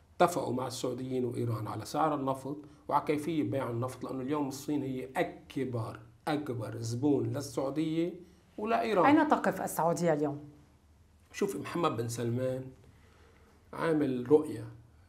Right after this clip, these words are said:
Speaker 1: للسعودية، هلا هاي الرؤية بنحبها ما بنحبها، لكن هاي الرؤية السعودية بصراحة إذا هلا بيعمل تصويت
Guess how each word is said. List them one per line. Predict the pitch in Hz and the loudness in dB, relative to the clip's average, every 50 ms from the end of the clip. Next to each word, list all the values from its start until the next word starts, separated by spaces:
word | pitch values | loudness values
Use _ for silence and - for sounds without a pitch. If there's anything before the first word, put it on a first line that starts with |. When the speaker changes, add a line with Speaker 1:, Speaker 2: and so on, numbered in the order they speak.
| - - 135 | -14 -10 -10
Speaker 1:
للسعودية، | 127 - - - - - 104 107 - - 117 107 110 123 131 | -8 -8 -8 -10 -10 -10 -10 -12 -12 -14 -18 -18 -14 -12 -8
هلا | 127 117 117 117 - 117 | -8 -8 -8 -8 -6 -4
هاي | 123 131 | -4 -4
الرؤية | 123 123 120 113 113 117 | -2 -4 -4 -6 -6 -8
بنحبها | 113 110 117 - - 120 120 117 113 110 113 110 | -8 -10 -12 -10 -10 -10 -8 -8 -8 -8 -8 -10
ما | 110 | -12
بنحبها، | 113 117 113 - - 117 113 - - - - - - - - | -12 -12 -12 -12 -12 -12 -12 -14 -14 -18 -20 -20 -20 -12 -10
لكن | 123 117 120 120 117 | -10 -8 -6 -6 -2
هاي | 117 147 156 | 2 4 4
الرؤية | 147 143 147 151 143 123 117 | 4 4 2 -2 -4 -8 -8
السعودية | 120 - - - 127 120 117 113 120 117 113 110 113 113 - - | -8 -6 -4 -4 -4 -2 -2 -4 -4 -4 -6 -8 -10 -14 -14 -10
بصراحة | - 123 120 120 117 113 - - 110 110 - - - - - - - - - - | -6 -4 -4 -4 -4 -6 -8 -10 -12 -14 -14 -18 -20 -20 -20 -20 -20 -20 -14 -12
إذا | 127 120 131 131 | -8 -6 -2 0
هلا | 147 147 - - | 0 0 0 -2
بيعمل | - 135 135 127 120 120 117 113 113 - - - - - - | -4 -4 -4 -2 -4 -4 -4 -4 -6 -8 -10 -14 -12 -6 -4
تصويت | 151 147 - - - 120 117 120 - | -4 -4 -4 -4 -4 -6 -6 -6 -10